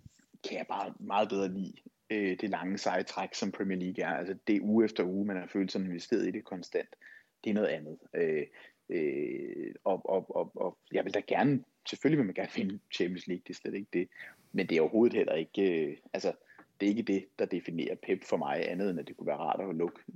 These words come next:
øh, munden på nogle kritikere en gang imellem, ikke? Øhm, men, men det virker som om, og det er det mest bekymrende ved måden, vi tit forholder os til Champions League på, det er, at han, altså, vi spiller så panisk,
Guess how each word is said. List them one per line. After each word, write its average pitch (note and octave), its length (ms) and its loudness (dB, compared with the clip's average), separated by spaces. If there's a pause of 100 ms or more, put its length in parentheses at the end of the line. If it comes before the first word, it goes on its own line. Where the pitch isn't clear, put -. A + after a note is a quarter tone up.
(140)
øh, E2+ 380 -2
munden F2 260 -2
på G2+ 100 -4
nogle E2 160 -4
kritikere G2+ 400 2
en D#2+ 80 -6
gang E2 200 -2
imellem, F#2 280 -4
ikke? D#3 120 2 (460)
Øhm, E2+ 480 2 (440)
men, F#2+ 340 0
men F2+ 140 0
det F#2 120 -6
virker B2+ 240 8
som F#2 200 -4
om, D#2+ 260 -4
og - 80 -20 (100)
det A2+ 60 4
er B2+ 40 6
det A#2+ 100 4
mest G2 240 -4
bekymrende C#3 480 -2
ved F#2+ 80 -2
måden, F#2 300 -4
vi F2 60 -8
tit - 280 -8 (920)
forholder F2+ 280 0
os - 60 -10
til F2+ 120 -8
Champions F2+ 340 -6
League F#2+ 180 -4
på, F2 180 0
det F#2+ 180 4
er, F2 100 2
at F#2+ 120 2
han, F2 300 -4 (680)
altså, G2 220 -8 (580)
vi G2+ 120 -12
spiller A#2 300 0
så - 180 -6 (140)
panisk, - 480 -2